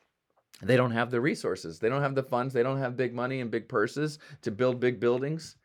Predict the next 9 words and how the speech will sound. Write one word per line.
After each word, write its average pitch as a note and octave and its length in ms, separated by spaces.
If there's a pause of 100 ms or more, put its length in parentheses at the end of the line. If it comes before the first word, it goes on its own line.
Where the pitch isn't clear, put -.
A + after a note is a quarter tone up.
(260)
And A#2+ 180
yet C3 200
these G#2+ 180
ministries A2+ 460
are E2+ 160
incredible D#2+ 840 (180)
around G2 340
the F#2 60
country. - 600